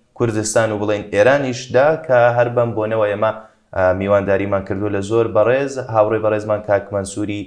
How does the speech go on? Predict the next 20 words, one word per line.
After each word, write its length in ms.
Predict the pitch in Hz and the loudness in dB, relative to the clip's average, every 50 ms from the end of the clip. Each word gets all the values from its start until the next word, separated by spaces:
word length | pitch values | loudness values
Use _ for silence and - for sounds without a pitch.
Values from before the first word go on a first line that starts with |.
| - | -8
مرۆوەتی، 560 | 95 95 92 95 90 92 90 90 - - 131 - - - - _ _ _ _ _ | -8 -4 -4 0 0 0 -2 -2 -4 -6 -6 -6 -6 -12 -20 _ _ _ _ _
ئەندامی 360 | 113 120 123 131 131 131 127 | -4 0 2 2 2 2 0
ڕێبەری 420 | 123 120 113 107 107 107 113 110 | 0 0 0 0 0 -2 -2 -4
حزبی 320 | 110 - 117 107 104 107 104 | -4 -6 -8 -8 -8 -6 -6
دەموکراتی 540 | 101 98 98 95 98 110 110 104 - 101 90 | -6 -4 -6 -8 -4 -2 -4 -4 -2 -8 -10
کوردستانی 640 | - - 98 90 87 90 - - 113 110 101 92 - - | -8 -8 -8 -6 -6 -6 -4 -2 -2 -2 -2 -4 -10 -8
ئێران، 320 | - 101 113 131 147 160 165 160 - - _ _ _ _ | -4 -2 0 2 2 0 0 -4 -10 -18 _ _ _ _
تاکو 380 | - 165 160 156 - - 143 139 139 139 | 4 4 4 4 4 0 2 2 2 0
بزانین 500 | 120 123 135 131 135 131 127 127 123 127 | 0 -4 -4 0 2 2 2 0 -2 -4
زانیاریەکان 720 | 120 110 113 110 107 107 104 101 95 98 95 95 - 123 120 | -2 0 0 0 0 0 -2 -2 -2 -2 -6 -2 -2 -2 -2
زیاتر 400 | 110 101 104 104 98 - - 107 | -2 -2 -4 -4 -4 -2 -4 -4
لای 200 | 101 104 98 92 82 | 0 0 0 0 2
بەڕێزیان 500 | 92 101 127 156 151 135 135 131 123 117 | 2 2 2 2 0 -2 -2 -2 -2 -2
چین 220 | - 117 117 117 117 117 - _ _ _ _ _ | -4 -4 -6 -6 -6 -8 -14 _ _ _ _ _
و 60 | 107 110 110 107 107 | 2 4 4 4 4
بۆچوونی 720 | 104 - 98 98 95 - - 110 110 107 104 101 101 90 | 2 2 -4 -4 -4 -4 -8 -8 -6 -6 -8 -8 -8 -6
بەڕێزیان 460 | 95 95 98 95 87 85 87 85 82 | -4 -2 -2 -4 -4 -2 -4 -4 -2
لەم 140 | 80 85 82 80 | -2 -4 -4 -4
بارەوە 360 | 80 78 76 76 76 78 80 78 - - _ _ | -4 -4 -4 -4 -4 -4 -6 -6 -10 -20 _ _
چۆنە. 340 | _ - - 101 80 69 - | _ 0 0 0 0 -2 -10